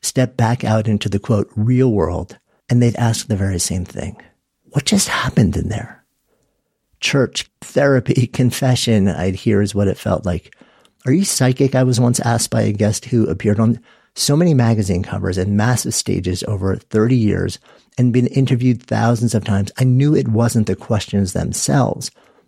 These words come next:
that were creating the experience. It was something else. Exquisite attention. The studio door would close, the spell would descend, and nothing would be the same.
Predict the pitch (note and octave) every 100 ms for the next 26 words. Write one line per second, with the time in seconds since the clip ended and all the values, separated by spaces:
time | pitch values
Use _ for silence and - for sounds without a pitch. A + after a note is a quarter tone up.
0 | - A#2+ A#2 - - A2+ G#2+ G2+ G2+ F#2
1 | G2 - F#2 F2 - - - - _ _
2 | _ _ _ - C3+ C#3 B2 - - C3+
3 | E3 D3 - A#2 - - - - _ _
4 | _ _ _ _ - B2 - - - A#2
5 | A#2+ - G2 - F#2 - - _ _ _
6 | - B2+ - - C3+ C#3+ C#3 B2+ A2 G#2
7 | G2 - F#2+ D#2 - - A#2 - - -
8 | A#2+ B2 B2 A#2+ G#2+ - F#2 E2+ E2 -
9 | _ _ _ _ - G#2+ G2+ F#2 F2+ A2
10 | F#2+ F2 G2+ F#2+ F#2 - F#2 -